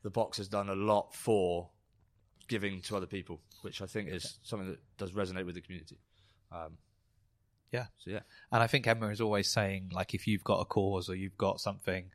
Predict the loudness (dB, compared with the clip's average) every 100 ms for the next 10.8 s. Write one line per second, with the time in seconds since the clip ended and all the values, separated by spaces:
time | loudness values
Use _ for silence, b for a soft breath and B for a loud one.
0 | b b b -4 4 4 4 -2 2 2
1 | 2 -2 -2 0 0 -2 -4 -4 -20 _
2 | _ _ -4 -4 0 2 2 4 4 4
3 | -2 -4 -4 -4 0 2 2 -2 -4 -2
4 | 0 0 0 -2 -4 -6 -2 0 0 -4
5 | -10 -6 -6 -6 -14 -2 -2 0 0 0
6 | 0 -6 -10 -12 -12 -10 -4 0 -2 -4
7 | b b b _ -6 -6 -6 -8 -6 -4
8 | -2 -2 -4 -8 -8 -10 -12 -12 _ -6
9 | -2 2 4 4 2 0 0 0 -6 -6
10 | -6 -6 -6 -6 -6 0 0